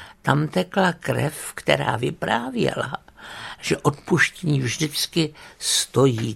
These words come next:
krev. A tak se ne vždycky, ne všude, ale přece jen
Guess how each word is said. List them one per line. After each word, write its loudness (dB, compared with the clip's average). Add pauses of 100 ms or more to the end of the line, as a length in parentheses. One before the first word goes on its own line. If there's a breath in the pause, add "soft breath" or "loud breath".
krev. -4 (1080 loud breath)
A 2
tak 0
se 4 (600 soft breath)
ne 10
vždycky, 0 (140)
ne 8
všude, -2 (200)
ale 4
přece -4
jen -2